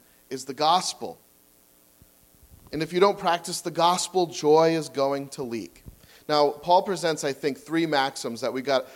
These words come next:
that, that we have to understand in this text if we're really gonna shore up Christian joy. If you're gonna be able to kinda climb out, sometimes, by the way,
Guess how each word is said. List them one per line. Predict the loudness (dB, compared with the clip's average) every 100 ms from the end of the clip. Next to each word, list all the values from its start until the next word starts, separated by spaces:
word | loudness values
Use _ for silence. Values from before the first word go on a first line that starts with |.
| -8
that, | -6 -6 -2
that | -2
we | 0
have | 0 0 0
to |
understand | -4 -4 -6 -6 -4 -2 -4 -10 -20 _ -2
in | 0 0
this | -4 -6
text | -2 -2 -2 -14 -10
if | -8
we're | -4
really | -2 -2 -2
gonna | -4
shore | -4 0 2 4
up | 2 2 -6
Christian | -12 -12 -12 -12
joy. | -6 -6 -6 -12 _ _ _ _ _ -20 -14
If | -8
you're | -2
gonna | 2 2 0 -4
be | 0 4
able | 4 0
to | -4 -6 -8 -10 -8
kinda | -2 -2
climb | -4 -8 0 2 2 0
out, | 2 2 2 -8 -4
sometimes, | -4 -2 0 0 0
by | 0 2 4
the | 2
way, | 2 0